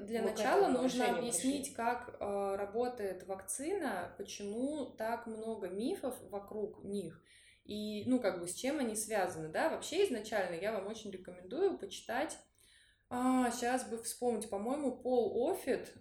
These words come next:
Speaker 1: автор книги, м, книга про вакцины. Надо сейчас, может быть, Алёна, пока я рассказываю.
Speaker 2: Щас Алёна вам всё
Speaker 1: А,
Speaker 2: найдёт.
Speaker 1: а, она найдёт, да, она такая голубенькая, и там такая,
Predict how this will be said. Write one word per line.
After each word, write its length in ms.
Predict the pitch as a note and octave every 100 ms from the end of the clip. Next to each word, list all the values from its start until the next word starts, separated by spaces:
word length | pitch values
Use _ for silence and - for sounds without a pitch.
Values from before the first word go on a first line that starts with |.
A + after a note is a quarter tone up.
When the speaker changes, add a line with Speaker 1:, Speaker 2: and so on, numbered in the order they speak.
| -
Speaker 1:
автор 960 | - F#3+ F#3 F3+ F3 G3 F#3 - E3+
книги, 800 | - A3+ C#4+ F#4 B3+ - - - -
м, 220 | G3 F#3+
книга 320 | A3+ C#4+ C#4
про 520 | - A3 A3+ B3+ C4
вакцины. 580 | A3 A3+ - B3 G#3+ F3+
Надо 220 | E3+ F#3
сейчас, 280 | - G3 F#3+
может 220 | G3 F#3+
быть, 160 | F#3+ F#3
Алёна, 240 | F3+ F3
пока 260 | E3+ F3 F3
я 120 | E3
рассказываю. 580 | E3+ - F#4+ D4+ F#3+ D#3
Speaker 2:
Щас 160 | -
Алёна 260 | B3+ A#3 B3+
вам 160 | B3+ B3+
всё 140 | G#3+
Speaker 1:
А, 20 |
Speaker 2:
найдёт. 200 | D4+ F4 C#4+
Speaker 1:
а, 100 | -
она 180 | G3 A3+
найдёт, 380 | C#4 A3+ G#3 F3
да, 180 | F#3+ E3+
она 80 | E3+
такая 280 | - G#3 F#3
голубенькая, 580 | G3 F4+ F4+ B3 G#3+
и 100 | F3+
там 200 | F#3 A#3
такая, 520 | A#3 - G3 F#3+ F3